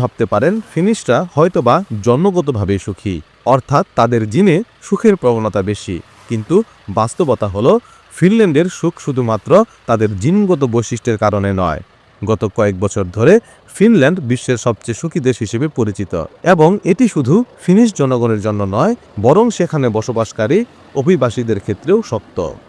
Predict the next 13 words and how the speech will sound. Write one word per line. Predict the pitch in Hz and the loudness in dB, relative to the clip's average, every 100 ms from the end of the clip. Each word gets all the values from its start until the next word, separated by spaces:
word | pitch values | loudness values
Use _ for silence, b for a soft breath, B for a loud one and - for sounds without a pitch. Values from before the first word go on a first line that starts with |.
| - - | -20 -2
তবে | 214 175 180 | 0 2 2
এই | 131 120 | 0 -2
সুখী | - 185 190 | -4 -4 -2
দেশের | 147 131 117 | -2 -4 -4
মধ্যে | 104 95 175 214 175 | -4 -2 2 2 0
একটি | 127 120 - | -4 -6 -4
চমকপ্রদ | 151 208 - 151 120 175 - - | -2 -2 -2 0 2 2 -2 -4
পরিসংখ্যান | 160 196 170 139 117 98 | -2 -2 -2 -4 -4 -4
রয়েছে, | 98 92 104 85 _ - | -4 -4 -6 -6 _ -6
তা | 104 | -2
হলো | 101 107 165 226 b b | -2 0 0 -2 b b
আত্মহত্যার | - 143 - 170 147 113 | -4 -4 -2 -2 0 -2
প্রবণতা | 113 107 104 - | -2 -2 -2 0